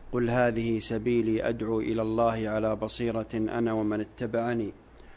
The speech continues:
وسبحان الله وما أنا من المشركين". قل، الخطاب للنبي عليه الصلاة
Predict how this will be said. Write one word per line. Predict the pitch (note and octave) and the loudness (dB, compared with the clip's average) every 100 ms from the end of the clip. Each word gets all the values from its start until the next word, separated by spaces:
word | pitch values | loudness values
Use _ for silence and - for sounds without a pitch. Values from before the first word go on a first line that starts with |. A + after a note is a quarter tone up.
| - - | -20 -12
وسبحان | - - G#2+ - B2 A#2 | -8 -6 -8 -4 0 0
الله | A2+ A2+ A2+ A2 A2 A2 G#2+ A2 - - | 0 0 2 0 0 0 0 -4 -8 -6
وما | A#2 A#2 A2+ - A2+ | -2 0 0 -2 -2
أنا | A2 | -2
من | A2 G#2+ | 0 0
المشركين". | G#2+ G#2 G2+ - G2 G#2+ G2+ - - - - - - - - - - - - - - - - | 0 -2 -4 -8 -10 -8 -10 -12 -20 -20 -20 -20 -20 -20 -20 -20 -20 -20 -20 -20 -20 -14 2
قل، | D3+ B2+ - - - - - - - - | 4 4 -2 -14 -20 -20 -20 -20 -14 -12
الخطاب | A2 A#2+ C3 B2 A#2 | -10 -4 0 0 0
للنبي | A2+ A2 A#2+ | -2 0 0
عليه | G#2+ A2 | 0 -4
الصلاة | A2 - A2 G#2+ | -4 -6 -4 -4